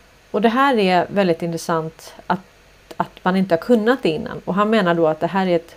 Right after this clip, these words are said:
hål i lagen, att man, man har kunnat egentligen... Jag menar, det är ju alltså...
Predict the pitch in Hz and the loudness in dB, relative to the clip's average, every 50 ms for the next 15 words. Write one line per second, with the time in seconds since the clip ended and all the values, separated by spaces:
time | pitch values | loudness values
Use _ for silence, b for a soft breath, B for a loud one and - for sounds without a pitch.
0 | - - - - 208 185 160 160 160 165 160 160 180 180 202 220 240 269 254 233 | -20 -20 -8 -4 -2 0 0 0 0 0 0 0 2 2 4 4 4 4 4 2
1 | 190 170 143 147 147 160 - - 185 175 170 175 B B B B B B B B | 2 0 -2 -2 -6 -8 -6 -4 -2 -2 -2 -2 B B B B B B B B
2 | B 185 180 196 208 202 - 247 233 202 185 175 170 - - - - - - - | B -4 -2 -2 -2 0 2 2 4 4 4 0 -2 -4 -8 -18 -20 -18 -8 -4
3 | 190 196 180 170 160 - 170 165 165 160 B B B B B B B B B 196 | -2 0 0 0 -2 -4 -4 -4 -4 -6 B B B B B B B B B 0
4 | 196 202 202 202 202 190 190 - - - _ _ _ - - - _ _ _ _ | 0 2 2 2 2 2 0 -2 -6 -14 _ _ _ -20 -20 -20 _ _ _ _
5 | _ _ _ - - - - B B B B B - - - 190 220 226 220 214 | _ _ _ -18 -12 -12 -12 B B B B B -18 -10 -2 2 4 4 4 4
6 | 214 202 202 196 196 - 196 190 185 185 | 4 4 4 2 0 -2 -2 -2 -2 -2